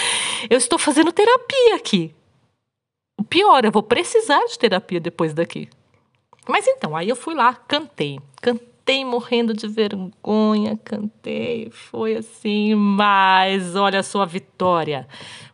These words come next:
Porque eu fui lá e dei o meu nome. Eu fui a única que cantei um solo naquela escola. O que que era aquele bando de formiga, todo mundo vestido igual?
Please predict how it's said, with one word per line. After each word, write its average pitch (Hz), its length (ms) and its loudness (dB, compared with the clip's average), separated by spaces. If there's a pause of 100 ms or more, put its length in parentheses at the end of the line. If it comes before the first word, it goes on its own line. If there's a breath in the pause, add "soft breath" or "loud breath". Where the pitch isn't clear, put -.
(100)
Porque - 480 -16
eu 139 60 -8
fui 147 360 -16
lá 220 460 0 (320 loud breath)
e 185 100 -8 (360)
dei 285 400 2
o 226 100 2
meu 190 240 -2
nome. 160 600 -6
Eu 180 80 -8
fui - 220 -12
a 147 120 -10
única 214 440 2
que 170 100 -10
cantei 160 680 -6
um 143 140 -10
solo 143 560 -4
naquela 135 320 -14
escola. 135 480 -14
O - 20 -20
que - 180 -16
que - 160 -10
era 151 120 -4
aquele 151 200 -8
bando 147 260 -6
de - 80 -16
formiga, 160 460 -8
todo 165 180 -10
mundo 165 200 -10
vestido 151 260 -10
igual? 151 440 -4